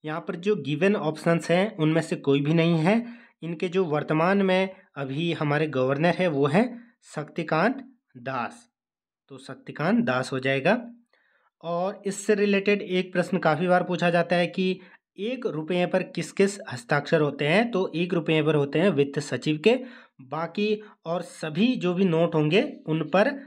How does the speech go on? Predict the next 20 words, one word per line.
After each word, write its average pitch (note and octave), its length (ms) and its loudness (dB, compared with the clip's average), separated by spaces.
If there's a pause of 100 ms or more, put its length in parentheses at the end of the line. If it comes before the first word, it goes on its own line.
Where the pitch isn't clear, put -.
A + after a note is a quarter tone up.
(280)
म, C#3+ 300 -12
जो D#3 220 0
रिजर्व D3+ 340 2
बैंक D#3+ 240 0
के D#3 200 -6
गवर्नर C#3+ 500 0
होते D#3 260 -2
हैं G3+ 120 4
उन्हीं D3+ 340 0
के F3 140 -2
वहाँ C3 200 -2
पर G#3 440 0
सिग्नेचर C#3+ 580 -2
या G3 80 4
हस्ताक्षर C3+ 560 -2
होते B2+ 300 -4
हैं। F3 440 -2 (680)
सत्ताईसवाँ G#3 500 0
प्रश्न F#3 340 -2
है, F3+ 320 0